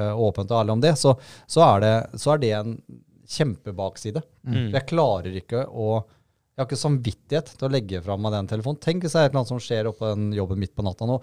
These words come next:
Speaker 3: Mm.
Speaker 1: Og det er det som er slitsomt, i hvert fall spesielt under disse koronatider. For at, eh, nei, nå havna, eh, Nils i karantene, så nå
Speaker 3: Mm.
Speaker 1: er det bare å snu og dra opp på jobben igjen. Og det, jeg vet ikke hvor mange ganger, jeg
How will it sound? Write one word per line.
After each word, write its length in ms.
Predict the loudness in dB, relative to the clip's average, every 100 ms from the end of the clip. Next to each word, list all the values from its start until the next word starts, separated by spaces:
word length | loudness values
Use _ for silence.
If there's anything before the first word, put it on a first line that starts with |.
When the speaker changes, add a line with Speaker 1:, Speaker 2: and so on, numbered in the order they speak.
| -6
Speaker 3:
Mm. 140 | -4
Speaker 1:
Og 40 | 4
det 60 | 4
er 80 | 6
det 100 | 6 6
som 80 | 2
er 80 | -2
slitsomt, 600 | 0 0 0 -2 -2 -2
i 80 | -4
hvert 120 | -2
fall 140 | -4
spesielt 400 | -2 -2 -2 -4
under 220 | -2 -4 -4
disse 360 | -6 -6 -6 -4 -4 -6 -4
koronatider. 640 | -2 -2 -4 -6 -2 -4 -4 _ _ -2
For 140 | 0
at, 80 | 4
eh, 220 | 4 6
nei, 220 | 6 4 4
nå 140 | 4 4 4
havna, 280 | 0 0 0 2 2 2 0 -4 _ _ _ -8
eh, 300 | -2 0 0
Nils 460 | 0 -2 -4 -6 -6
i 300 | -2 -2 -2
karantene, 480 | -4 -4 -2 -2 -2 -6
så 140 | -2
nå 80 | 2
Speaker 3:
Mm. 260 | 4 6 4
Speaker 1:
er 40 |
det 100 | 4
bare 300 | 2 0 2 0 -2
å 60 | -4
snu 160 | -4 -2
og 120 | -2 -2
dra 140 | -4
opp 80 | -4
på 80 | -6
jobben 180 | -4 -4
igjen. 160 | -6 -6
Og 80 | 2
det, 120 | 2 2
jeg 100 | 2
vet 140 | 2
ikke 100 | 2
hvor 100 | 0
mange 180 | 0 0 2
ganger, 200 | 2
jeg 100 | 2